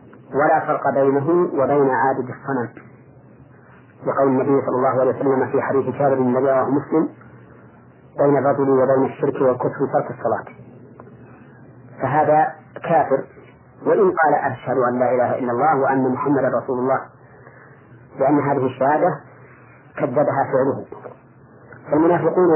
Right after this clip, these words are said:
يقولون: "لا إله إلا الله"، ويقولون للرسول عليه الصلاة والسلام: "نشهد إنك لرسول الله". <clears throat> ومع ذلك فقد كذبهم الله تعالى في هذا، لأنهم لم ينقادوا لأمر الله ورسوله ولم يطمئنوا بذلك.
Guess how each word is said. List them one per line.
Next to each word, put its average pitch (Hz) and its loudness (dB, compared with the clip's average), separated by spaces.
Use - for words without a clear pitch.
يقولون: 151 2
"لا 147 2
إله 127 0
إلا 117 -4
الله"، 107 -4
ويقولون 156 4
للرسول 143 0
عليه 135 2
الصلاة 127 -2
والسلام: 139 0
"نشهد 147 -2
إنك 143 0
لرسول 127 -2
الله". 113 -2
<clears throat> 214 4
ومع 156 4
ذلك 151 0
فقد 135 -2
كذبهم 131 0
الله 127 0
تعالى 127 0
في 127 -2
هذا، 147 0
لأنهم 143 2
لم 180 4
ينقادوا 139 2
لأمر 131 -2
الله 123 -2
ورسوله 123 -2
ولم 135 2
يطمئنوا 135 0
بذلك. 127 0